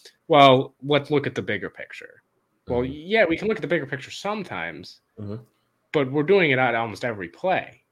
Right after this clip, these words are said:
Speaker 2: Mm-hmm.
Speaker 1: At the end of the day, if Josh throws four touchdowns and two interceptions, big picture, he had a good game. But you look at the,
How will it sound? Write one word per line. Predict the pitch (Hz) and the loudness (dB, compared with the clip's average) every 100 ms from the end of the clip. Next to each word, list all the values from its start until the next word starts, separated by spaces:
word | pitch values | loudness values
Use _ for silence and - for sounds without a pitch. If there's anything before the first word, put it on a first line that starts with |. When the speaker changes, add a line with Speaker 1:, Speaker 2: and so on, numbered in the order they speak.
| _ | _
Speaker 2:
Mm-hmm. | 101 95 92 117 | -12 -10 -8 -8
Speaker 1:
At | 123 | -2
the | 156 | -2
end | 160 | 0
of | |
the | 123 | -2
day, | 135 175 127 107 101 92 _ _ _ _ - | 0 0 0 -2 -6 -10 _ _ _ _ -14
if | 104 | -8
Josh | - 151 147 - _ _ _ _ - | 0 2 0 -4 _ _ _ _ -4
throws | 143 135 | 0 0
four | 131 - 139 | -4 -6 -6
touchdowns | 131 143 - 123 113 | -2 -4 -2 -4 -4
and | 107 | -8
two | 139 | -6
interceptions, | 123 104 190 190 - 113 104 - _ _ _ _ _ _ _ | -6 -6 -6 -6 -8 -8 -10 -14 _ _ _ _ _ _ _
big | 165 160 135 | 2 2 -2
picture, | 156 160 208 214 196 | -6 -4 -4 -4 -4
he | - 147 | -10 -4
had | 147 139 | -2 -2
a | |
good | 120 117 - | -2 -8 -6
game. | 78 60 _ _ _ _ _ _ _ _ _ _ _ | -12 -14 _ _ _ _ _ _ _ _ _ _ _
But | - | -8
you | 113 117 117 | -6 -4 -2
look | 127 | -2
at | 120 | -2
the, | - 101 98 101 | -6 -10 -10 -14